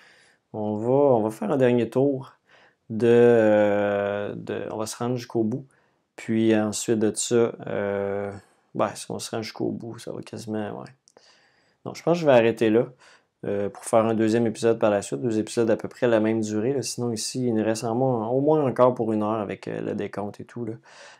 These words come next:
Donc, euh, je vais arrêter ça là pour, euh, pour l'instant.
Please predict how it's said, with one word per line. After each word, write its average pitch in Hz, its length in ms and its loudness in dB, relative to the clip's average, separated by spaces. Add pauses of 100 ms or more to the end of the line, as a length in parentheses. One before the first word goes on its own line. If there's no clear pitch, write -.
(120)
Donc, 101 300 -12
euh, 104 80 -4
je 101 180 -10
vais 104 140 -4
arrêter 110 520 -2
ça 120 260 2
là 117 240 4 (500)
pour, 123 480 6
euh, 104 400 2
pour 143 320 4
l'instant. 127 640 2